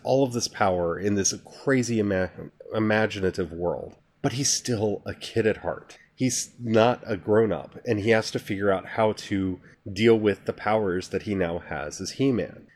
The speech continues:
This gives him actual problems that he has to face, because to get over what they knew were gonna be problems with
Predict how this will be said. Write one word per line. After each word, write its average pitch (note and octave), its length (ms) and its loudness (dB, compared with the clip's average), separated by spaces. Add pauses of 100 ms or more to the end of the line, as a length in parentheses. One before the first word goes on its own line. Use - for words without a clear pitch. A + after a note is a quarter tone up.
(160)
This B2 160 4
gives - 220 -2
him C3 200 2
actual A2 320 0
problems A2 600 -2
that G#2+ 120 -4
he A2 100 2
has G2 180 2
to G2 80 -6
face, G2+ 580 -2 (380)
because G2+ 600 2 (320)
to B2+ 160 2
get A#2 280 0
over A2 300 2
what A2 180 2
they G#2+ 120 4
knew G2 240 2
were A2+ 200 0
gonna G#2+ 200 2
be G2+ 160 -4
problems G#2+ 760 -2 (140)
with G2 440 2